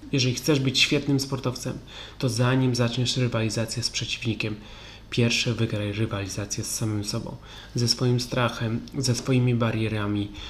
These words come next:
ze swoją niską pewnością siebie, ze swoimi brakami w umiejętnościach.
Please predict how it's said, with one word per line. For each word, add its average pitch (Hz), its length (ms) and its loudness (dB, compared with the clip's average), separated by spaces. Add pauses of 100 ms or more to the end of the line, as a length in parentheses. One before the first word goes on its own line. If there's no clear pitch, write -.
(100)
ze 127 160 0
swoją 123 260 2
niską 127 440 4
pewnością 117 460 0
siebie, 101 360 -2 (480)
ze 123 180 6
swoimi 110 360 0
brakami 101 560 -4 (100)
w - 120 -12
umiejętnościach. - 840 0